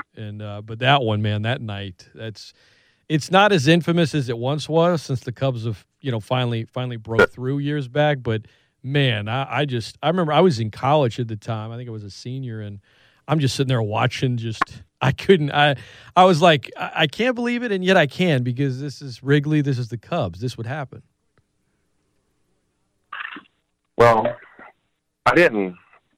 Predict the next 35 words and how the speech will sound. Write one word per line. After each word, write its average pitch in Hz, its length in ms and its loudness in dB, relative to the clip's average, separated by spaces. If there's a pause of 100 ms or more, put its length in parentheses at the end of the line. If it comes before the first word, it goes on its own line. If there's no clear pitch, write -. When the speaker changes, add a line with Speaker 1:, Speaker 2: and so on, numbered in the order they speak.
Speaker 1:
know 107 300 2
that 78 220 -2
that 98 240 2
moment 80 600 -4 (800)
was 85 160 -8
gonna 92 200 -2
be 92 140 -2
the 82 100 -4
craziest 98 560 -2
moment 98 360 0
or, 82 260 -8
or 82 240 -8 (140)
what 90 160 -2
have 101 180 0
you, 95 320 -4
wildest. 104 480 4
But, 92 180 -12 (600)
you 127 80 2
know, - 180 2 (280)
what 104 140 -4
happened 120 420 2
from 92 320 -8
then 101 480 -2 (540)
on 107 440 -2
for - 80 -20
the 85 80 -14
next 98 280 -4 (1120)
twenty 117 220 2
minutes 98 380 -2
or - 80 -20
whatever 90 380 2
it 71 100 -2
was, 82 500 -4 (540)
for 90 180 2
us 90 120 0